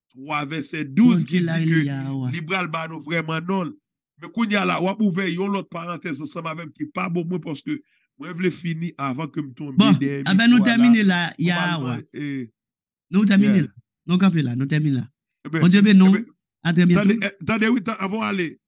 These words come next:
Speaker 2: Hmm.
Speaker 1: Avant aller.
Speaker 2: Dis-moi non.
Speaker 1: Est-ce que d'accord avec moi? Ou bon, la main ensemble avec moi, là, n'a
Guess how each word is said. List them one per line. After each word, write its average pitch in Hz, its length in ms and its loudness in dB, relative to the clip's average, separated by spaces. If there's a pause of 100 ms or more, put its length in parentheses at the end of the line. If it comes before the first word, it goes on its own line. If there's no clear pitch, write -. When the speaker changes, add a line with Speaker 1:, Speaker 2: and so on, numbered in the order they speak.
(220)
Speaker 2:
Hmm. 165 160 -8
Speaker 1:
Avant 156 220 -8
aller. 131 380 -10 (440)
Speaker 2:
Dis-moi 143 220 -2
non. 127 180 2 (1400)
Speaker 1:
Est-ce 135 200 -8
que 165 140 -6
d'accord 151 400 -8
avec 139 340 -10
moi? 151 120 -14 (840)
Ou 139 80 -20
bon, 165 140 -20
la 165 280 -14
main 165 220 -14
ensemble 160 300 -10
avec 151 300 -8
moi, 156 80 -16
là, 160 260 -10 (460)
n'a 127 180 -12